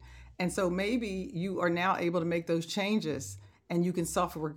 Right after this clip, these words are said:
self-correct. Maybe it, there's something that you've always wanted to do. Wanda, I am not gonna pick on you right now with your she shed. Well, maybe I will, but you can chime in if you want.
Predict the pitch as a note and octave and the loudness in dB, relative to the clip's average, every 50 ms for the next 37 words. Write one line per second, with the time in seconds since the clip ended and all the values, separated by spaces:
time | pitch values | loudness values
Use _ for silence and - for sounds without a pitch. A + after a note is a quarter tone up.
0 | - _ - - - F3 F3+ F3 - - - F#3 E3 E3+ F3 D3+ B2 - - - | -12 _ -10 -4 0 2 2 2 0 -2 -2 -2 0 2 2 0 -2 -6 -12 -14
1 | - - D#3 E3 F#3 G#3 A3+ B3+ C4 A#3 F#3+ - - F3+ F3+ E3 - - - F#3 | -6 -2 0 2 2 4 2 2 2 0 0 0 -2 0 0 0 -2 -2 -2 -2
2 | F#3+ F#3+ - A3 G#3+ A3 G#3+ F3+ D#3+ - - F3 F3 E3+ - D3 D#3 E3 F3+ F3+ | -2 0 0 0 2 2 2 0 0 -2 -4 -6 -6 -6 -2 2 4 4 4 4
3 | F3+ F3+ F3+ F3+ F3+ F3 F3+ F3+ F3 E3+ - F3+ F3 E3+ D3+ D#3 E3+ F#3 G3 G#3 | 2 0 -2 -2 -2 -4 -4 -4 -4 -4 -4 0 0 0 2 2 2 2 2 2
4 | G#3+ F#3+ - F#3 F3 D#3+ D#3 D#3 E3 F#3+ G3+ G#3+ - B3 A3 G#3 G3+ - C#4 B3 | 2 2 2 2 2 0 0 0 2 0 0 0 -2 -4 -4 -4 -2 -2 -2 -2
5 | A#3+ A#3+ B3 A#3+ A3+ A3+ A#3 A#3+ B3 C4 B3 - _ _ - - G3 G#3+ A3 - | 0 -2 -2 -2 -2 0 0 0 -2 -2 -6 -10 _ _ -8 -2 -2 -2 -2 -2
6 | A3 G#3+ G#3 G#3 G#3 G#3+ G#3 F#3 F3+ F#3 - F#3+ F#3+ F#3+ - - A3 A3 G#3+ - | -2 -4 -4 -4 -6 -8 -6 -8 -8 -6 -4 -6 -6 -6 -4 -6 -6 -6 -4 -4
7 | A3 A3 A3+ A#3 A#3+ - _ _ _ _ _ - - - - - - - - _ | -4 -4 -4 -8 -10 -14 _ _ _ _ _ -20 -20 -20 -20 -20 -20 -20 -20 _
8 | _ _ _ - _ _ - G3 G3 G3+ G3 F#3+ F#3+ G3 F#3+ F#3+ F#3 F#3 F#3+ G3+ | _ _ _ -20 _ _ -8 -4 -4 -2 -2 -2 -2 -2 -2 -2 -2 -2 -2 -4
9 | B3 B3 _ _ - F#3 F3+ A#3+ A#3+ A#3+ A#3+ F#3+ - C#4+ A#3 A3+ G3+ A3 G#3 G#3+ | -6 -8 _ _ -8 -4 2 2 2 2 2 2 4 4 4 4 4 2 0 0
10 | G#3+ G#3+ G#3 F#3+ F#3 F#3 G3+ G#3+ - | 0 0 0 -2 0 0 0 -2 -4